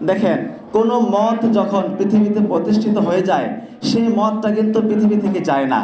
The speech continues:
ইসলামের চোদ্দশো বছরের ইতিহাসে ইসলামের ভিতরেই নানান মত তৈরি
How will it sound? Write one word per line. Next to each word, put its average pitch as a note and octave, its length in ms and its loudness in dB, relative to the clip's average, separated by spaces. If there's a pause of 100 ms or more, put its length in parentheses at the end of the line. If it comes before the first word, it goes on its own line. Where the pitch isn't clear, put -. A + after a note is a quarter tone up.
(400)
ইসলামের A3 360 0 (100)
চোদ্দশো A3 440 0
বছরের A3 400 2
ইতিহাসে A3+ 400 0 (680)
ইসলামের A#3 440 2
ভিতরেই A3+ 400 2 (400)
নানান B3 340 0 (160)
মত A3+ 200 2 (180)
তৈরি A3 180 2